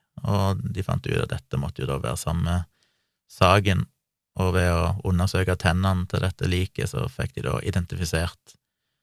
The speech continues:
dette forbrente liket da som hun Scherer. Loveless og Tackett ble arrestert den tolvte januar,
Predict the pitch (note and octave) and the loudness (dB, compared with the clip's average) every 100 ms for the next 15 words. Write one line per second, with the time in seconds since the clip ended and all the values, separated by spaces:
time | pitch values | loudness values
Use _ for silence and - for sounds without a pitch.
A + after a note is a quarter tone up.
0 | _ - - - F2 E2+ F2 - - - | _ -10 -10 -4 -2 0 -2 -2 -4 -4
1 | - - - - - F#2+ F2 F2+ _ _ | -4 -4 -4 -4 -2 -2 -4 -6 _ _
2 | - - F2+ F2+ F2+ F#2 _ _ _ _ | -8 -2 0 2 0 -2 _ _ _ _
3 | _ _ _ _ _ _ _ - B2 A#2 | _ _ _ _ _ _ _ 4 6 6
4 | A2 G#2 A2+ B2+ - - F2 F#2+ F2+ F#2 | 4 4 2 2 -2 -2 2 4 4 2
5 | F#2 F#2+ G#2 - _ _ - - F#2+ G2+ | 0 4 2 2 _ _ -4 -2 0 0
6 | F2+ - F#2 F#2+ F#2 C3 | 0 0 0 2 4 4